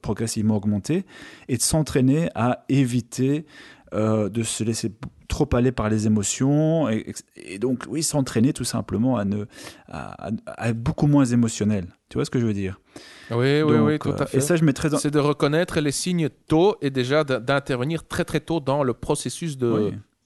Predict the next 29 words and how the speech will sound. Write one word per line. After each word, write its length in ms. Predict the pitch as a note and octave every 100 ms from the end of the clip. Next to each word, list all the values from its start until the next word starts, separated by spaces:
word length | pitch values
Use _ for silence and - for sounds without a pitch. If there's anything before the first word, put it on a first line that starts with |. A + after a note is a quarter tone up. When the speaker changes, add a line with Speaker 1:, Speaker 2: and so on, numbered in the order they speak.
| _ -
Speaker 2:
de 80 | A2
séduction. 520 | - A#2+ A#2 - A#2+ -
Speaker 1:
En, 100 | -
en 20 | C#3+
sachant 400 | - C3 - F3
aussi 160 | -
quelque 260 | - A#2+ A2
chose, 260 | - E3
là, 120 | C3 B2
je 80 |
reviens 300 | A2 G#2+ B2+
à 20 | A#2
mon 220 | G#2 G#2+
ex, 400 | G3+ - - - -
euh, 840 | G#2+ G2+ G#2+ G#2 G#2+ G2+ F#2+ F2+ E2
avec 180 | G#2+ -
qui 120 | B2
je 40 |
suis 100 | -
resté, 400 | G2+ G2 - A2+
euh, 240 | G2+ F#2 F#2+
presque 340 | - A2 -
deux 240 | G2+ G2+ B2
ans, 120 | F3+
ma 120 | G2+
dernière 320 | G2 G#2+ A2
relation 440 | G2+ G2+ - G2+ G2
en 40 |
date, 360 | G2+ G#3 -